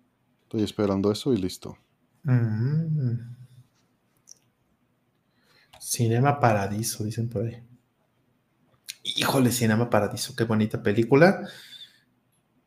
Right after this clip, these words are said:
Speaker 2: Y qué mala película al mismo tiempo, porque salió una versión,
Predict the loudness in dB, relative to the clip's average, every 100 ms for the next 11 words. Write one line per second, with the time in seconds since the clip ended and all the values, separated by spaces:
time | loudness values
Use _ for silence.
0 | _ _ _ _ -10 0 4 8 10 8
1 | 6 4 4 4 0 -4 -2 0 0 -2
2 | -2 -2 -2 0 0 0 2 4 6 6
3 | 6 4 4 2 4 4 4 0 -2 -4